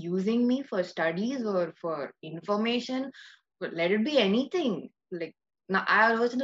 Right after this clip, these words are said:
when I realized, like, నా, నా ప్లేస్ వాళ్ళ దృష్టిలో నేను చూసుకున్నాను. I was like, నాకైతే నా మీద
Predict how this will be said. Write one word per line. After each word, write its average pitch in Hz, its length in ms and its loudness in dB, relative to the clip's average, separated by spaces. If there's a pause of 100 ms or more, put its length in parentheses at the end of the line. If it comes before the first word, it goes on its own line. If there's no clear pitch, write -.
(120)
when 240 180 2
I 226 40 0 (160)
realized, 226 520 0
like, 247 200 -2 (1120)
నా, 196 100 6 (440)
నా 190 120 2 (320)
ప్లేస్ 220 460 2 (300)
వాళ్ళ 185 220 2 (160)
దృష్టిలో 214 420 -2 (100)
నేను 214 220 2
చూసుకున్నాను. 190 580 -2
I 175 80 -4
was 175 180 -4
like, 170 140 -8 (240)
నాకైతే 190 360 0 (180)
నా 170 100 2 (200)
మీద 190 200 4